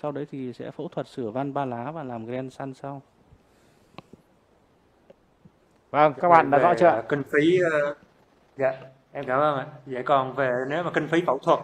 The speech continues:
Speaker 3: để tư vấn cho bệnh nhân thì thế nào ạ?
Speaker 2: Kinh phí phẫu thuật, nếu mà phẫu thuật trường hợp như này thì hết khoảng độ năm mươi triệu mà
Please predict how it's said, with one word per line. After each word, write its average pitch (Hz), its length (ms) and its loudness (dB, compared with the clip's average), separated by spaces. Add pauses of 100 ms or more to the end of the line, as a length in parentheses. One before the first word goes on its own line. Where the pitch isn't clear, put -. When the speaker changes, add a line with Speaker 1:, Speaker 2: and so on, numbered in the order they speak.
Speaker 3:
để 120 220 -2
tư 156 140 2
vấn 151 180 4
cho 170 100 2
bệnh 123 180 0
nhân 147 400 0
thì 117 280 -6 (140)
thế 147 80 -6
nào 139 200 6
ạ? 113 100 -4 (800)
Speaker 2:
Kinh 160 180 -4
phí 151 320 0
phẫu 180 180 2
thuật, 160 220 6
nếu 143 200 4
mà 180 100 4
phẫu 180 160 0
thuật 160 160 6 (200)
trường 143 140 -2
hợp 139 200 6
như 151 60 -4
này 151 180 2
thì 135 160 0
hết 170 140 0
khoảng 120 200 -2
độ 107 140 -2
năm 147 180 -2
mươi 156 160 -2
triệu 156 300 2
mà 120 320 0